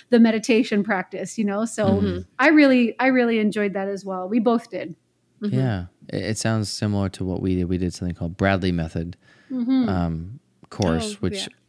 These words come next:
Speaker 3: yeah.
Speaker 2: uh, our teacher was a doula, and it was, it was at least six,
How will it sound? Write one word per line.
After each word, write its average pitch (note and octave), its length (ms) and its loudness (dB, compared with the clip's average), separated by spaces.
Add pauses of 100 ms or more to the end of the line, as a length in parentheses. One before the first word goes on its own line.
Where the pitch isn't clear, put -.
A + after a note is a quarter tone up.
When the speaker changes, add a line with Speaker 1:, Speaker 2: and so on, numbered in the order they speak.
Speaker 3:
yeah. F#2+ 40 -6
Speaker 2:
uh, F2+ 220 -2
our F2+ 160 -2
teacher G2+ 360 -6
was F2+ 120 -4
a F2+ 60 -2
doula, F2 500 0 (720)
and F#2 240 -2
it F#2 40 2
was, F#2+ 360 -2 (180)
it - 60 -12
was G2 160 -2 (320)
at G2+ 140 -4
least C3 160 2
six, - 180 -4